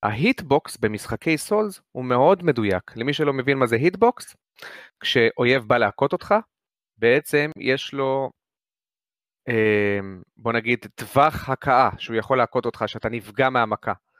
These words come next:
ברוב המשחקים זה לא הכי מדויק שיש. האנימציה תיראה קצת רופסת,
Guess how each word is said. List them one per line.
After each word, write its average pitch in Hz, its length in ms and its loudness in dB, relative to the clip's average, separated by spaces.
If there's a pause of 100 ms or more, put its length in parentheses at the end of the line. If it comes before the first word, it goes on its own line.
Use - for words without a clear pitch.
(540)
ברוב 117 320 2
המשחקים 190 520 -2
זה 113 140 -4
לא 123 100 4
הכי 156 160 -2
מדויק 110 360 0
שיש. - 500 -10 (480)
האנימציה 135 1040 2 (120)
תיראה 113 300 2
קצת - 260 -2
רופסת, 170 720 0